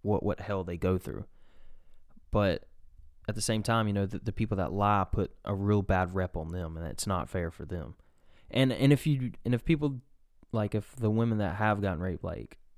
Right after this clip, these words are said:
and if they're brave enough to come forward, like, you know, by all means, throw the book at who did it. Like, it's, that's unacceptable, you know? But I don't think Dave Portnoy did it.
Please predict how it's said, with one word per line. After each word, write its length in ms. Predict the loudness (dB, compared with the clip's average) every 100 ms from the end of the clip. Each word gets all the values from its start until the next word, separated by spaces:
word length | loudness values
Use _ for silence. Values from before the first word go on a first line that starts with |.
| -4
and 140 | -2
if 180 | -2 -2
they're 340 | -2 0 2 0
brave 320 | 0 2 2
enough 180 | 0 -2
to 100 | -4
come 200 | -2 -4
forward, 400 | 2 2 2 0
like, 340 | -6 -10 -14 -20 -20 -20 -10
you 140 | -4 -2
know, 260 | -2 -6 -10 -18 -20 -20 -20 -6
by 100 | 2
all 100 | 2
means, 260 | 2 0 -2
throw 180 | 2 4
the 80 | 4
book 320 | 2 0 0
at 240 | -6 -10 -14 -12
who 120 | -8 -6
did 180 | -8
it. 120 | -10 -18 -20 -14 -8
Like, 160 | -4
it's, 280 | -4 -6 -12 -18 -20 -20 -2
that's 160 | 2 4
unacceptable, 680 | 4 4 2 0 -2 -8 -14 -18 -20 -12 0
you 100 | 4
know? 180 | 4 2 -8 -20 -20 _ -20 _ _ -20 _ _ _ _ _ _ -20 _ _ _ _ _ _
But 320 | 8 8 4 -8 -20 _ 0
I 100 | 0
don't 140 | 0
think 140 | -4 -6
Dave 200 | -8 -10
Portnoy 340 | -10 -10 -10
did 160 | -10 -12
it. 160 | -14